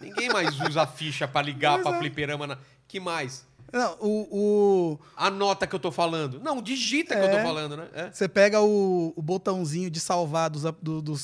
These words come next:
Speaker 2: do software, que é um disquete, ninguém sabe mais o que é aquilo.
Speaker 1: É mesmo, cara.
Speaker 2: Eu, eu entrevistei um moleque.
Speaker 1: Nossa.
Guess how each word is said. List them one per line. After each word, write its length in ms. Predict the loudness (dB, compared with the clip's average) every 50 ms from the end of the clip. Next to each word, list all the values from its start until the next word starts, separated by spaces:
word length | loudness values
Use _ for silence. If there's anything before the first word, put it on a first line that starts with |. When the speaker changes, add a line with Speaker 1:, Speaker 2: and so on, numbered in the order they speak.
| -8
Speaker 2:
do 100 | -10 -10
software, 420 | -6 -2 0 0 0 0 -2 -6 -4
que 80 | -4 -4
é 40 | -4
um 60 | -4
disquete, 480 | -4 -6 -4 -2 0 0 0 -2 -6 -6 -4
ninguém 240 | -4 -2 -2 -2
sabe 240 | -4 -4 -4 -2 -2
mais 140 | -2 -2 -2
o 20 | -2
que 60 | -4
é 20 |
aquilo. 260 | -6 -6 -6 -8 -8 -10
Speaker 1:
É 120 | -12 -14 -14
mesmo, 540 | -12 -12 -12 -12 -10 -10 -12 -12 -14 -16 -14
cara. 540 | -10 -10 -10 -10 -8 -10 -10 -10 -12 -6 0
Speaker 2:
Eu, 240 | 4 4 4 4 4
eu 120 | 2 0 0
entrevistei 640 | 0 0 2 2 2 2 0 -2 -2 0 0 2 2 0
um 20 |
moleque. 400 | 0 0 2 4 4 4 2 0
Speaker 1:
Nossa. 320 | -2 -6 -10 -14 -16 -18